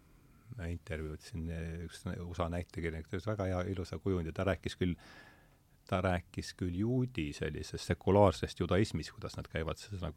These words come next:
sünagoogis, aga see, <laughs> minu arust see Luteri ko-, Luteri kiriku kohta käib seal eriti hästi, et see on sama hea, kui läheksid, äh,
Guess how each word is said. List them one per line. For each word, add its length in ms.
sünagoogis, 680
aga 160
see, 260
<laughs> 180
minu 160
arust 280
see 80
Luteri 480
ko-, 240
Luteri 460
kiriku 300
kohta 300
käib 160
seal 160
eriti 300
hästi, 220
et 40
see 120
on 40
sama 240
hea, 140
kui 140
läheksid, 520
äh, 140